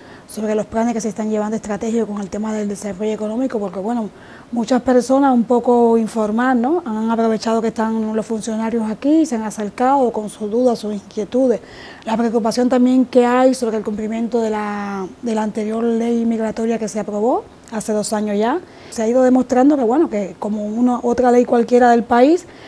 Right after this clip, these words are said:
pues está surtiendo efectos, tal es así la, la cantidad de,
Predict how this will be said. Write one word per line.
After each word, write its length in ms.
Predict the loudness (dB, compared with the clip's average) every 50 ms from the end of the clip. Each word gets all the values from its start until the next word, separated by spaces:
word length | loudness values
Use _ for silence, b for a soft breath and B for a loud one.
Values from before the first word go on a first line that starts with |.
| B B B B -4
pues 100 | -4 -4
está 140 | -2 0 0
surtiendo 440 | 2 2 2 6 6 6 8 8 6
efectos, 520 | 6 6 4 4 2 2 4 4 2 4
tal 160 | 4 4 4
es 100 | 4 4
así 360 | 4 2 2 2 4 4 6 6
la, 500 | 4 4 2 0 -2 -4 -6 -6 -6 -6
la 160 | -6 -6 -4
cantidad 420 | -4 -6 -6 -4 -4 -4 -4 -2
de, 480 | 0 2 2 2 2 0 -2 -4 -6